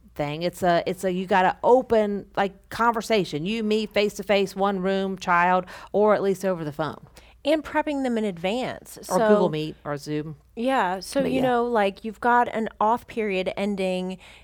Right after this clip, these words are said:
Speaker 2: in two months, starting that early to prep them for, "Here's
Speaker 1: Yeah.
Speaker 2: where we're at on the goals. Mom, why don't you start thinking at home some areas where he's really struggling?" Because we are getting come due for another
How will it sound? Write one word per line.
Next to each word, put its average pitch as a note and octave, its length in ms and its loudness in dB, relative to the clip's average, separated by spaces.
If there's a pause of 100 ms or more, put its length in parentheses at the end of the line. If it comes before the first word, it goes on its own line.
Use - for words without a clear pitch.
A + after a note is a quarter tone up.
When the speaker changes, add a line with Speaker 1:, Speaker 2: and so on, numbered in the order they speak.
(260)
Speaker 2:
in B3 200 0
two B3+ 220 -6
months, - 540 -4 (300)
starting D#4+ 420 2
that A#3+ 320 4
early A#3 420 0
to C4 100 0
prep - 380 -4
them B3+ 240 2
for, G#3+ 400 2
"Here's G#3 280 -4
Speaker 1:
Yeah. - 40 -10
Speaker 2:
where F#3+ 260 0
we're F#3 100 0
at E3+ 160 0
on F3 80 -4
the G3 60 -6
goals. C#4 640 4 (320)
Mom, D#4 340 4 (220)
why B3 180 2
don't F4 200 2
you C#4+ 160 0
start - 340 -2
thinking B3+ 300 -2
at G#3 100 -2
home E4 340 -2
some B3 240 -8
areas B3+ 460 2
where A3+ 380 2
he's A3 320 -10
really F#3+ 180 -4
struggling?" C#4 840 0 (260)
Because A3+ 460 2 (320)
we A#3 240 2
are A3 160 6
getting B3+ 280 -2
come A#3+ 280 -4
due B3+ 260 -6
for G#3+ 300 -2
another G3+ 580 -2